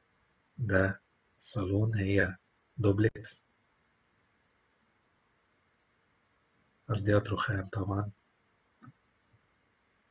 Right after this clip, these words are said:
منزل جميل.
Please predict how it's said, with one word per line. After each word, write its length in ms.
منزل 340
جميل. 420